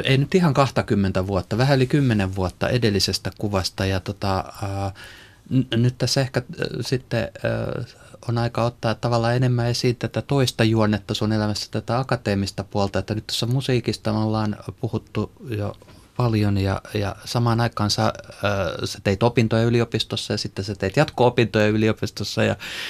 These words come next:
teit tohtorin tutkinnon yliopistossa ja sitten aika pian sen jälkeen olitkin jo tämän kuvan äärellä, niin mi-, mi-, mites tota, ö,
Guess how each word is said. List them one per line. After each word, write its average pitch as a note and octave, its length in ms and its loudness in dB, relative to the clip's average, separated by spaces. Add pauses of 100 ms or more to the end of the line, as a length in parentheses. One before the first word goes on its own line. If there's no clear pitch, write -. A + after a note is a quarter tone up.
(240)
teit G#2+ 300 0
tohtorin A#2+ 440 2
tutkinnon G#2 480 2
yliopistossa G#2 680 2
ja G2 240 2 (100)
sitten G2+ 440 0
aika A2 220 2
pian A#2+ 340 2
sen A#2+ 220 0
jälkeen A#2+ 500 0 (220)
olitkin A#2+ 640 0
jo A#2 200 2 (140)
tämän A#2+ 360 8
kuvan G2+ 380 6
äärellä, F#2 480 4
niin F#2+ 420 2
mi-, B2 180 2
mi-, C3 200 2
mites C3 400 0
tota, G#2 420 -8 (800)
ö, A2 40 -6